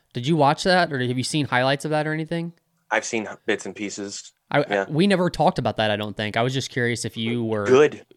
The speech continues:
Speaker 1: were you interested in that at all?
Speaker 2: No.
Speaker 1: <laughs>
Speaker 2: I don't wanna watch Chad Ochocinco box. I don't care. He's not a boxer. I don't care. It, I have
Speaker 1: Uh.
Speaker 2: no interest. I, dude,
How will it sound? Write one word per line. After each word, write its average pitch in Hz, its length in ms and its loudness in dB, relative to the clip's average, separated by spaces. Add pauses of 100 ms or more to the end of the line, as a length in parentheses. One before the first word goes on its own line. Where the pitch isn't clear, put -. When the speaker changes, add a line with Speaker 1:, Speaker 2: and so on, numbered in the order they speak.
Speaker 1:
were 127 380 -6
you 123 220 2
interested 127 580 2
in 135 100 0
that 135 160 2
at 139 80 0
all? 135 400 0 (100)
Speaker 2:
No. 147 480 6 (140)
Speaker 1:
<laughs> - 920 6
Speaker 2:
I - 140 4
don't 151 220 4
wanna 160 180 8
watch 151 320 4
Chad 143 260 4
Ochocinco 139 640 0
box. 147 440 4
I 135 100 0
don't 139 420 2
care. 147 320 -2 (500)
He's 147 160 -2
not 151 140 6
a - 20 6
boxer. 147 480 4 (1160)
I 123 60 -6
don't 139 260 -2
care. 135 260 -2 (260)
It, 131 160 4
I 127 220 4
have 135 100 2
Speaker 1:
Uh. 107 60 -4
Speaker 2:
no 139 140 4
interest. - 480 -2
I, 131 100 2
dude, 143 280 4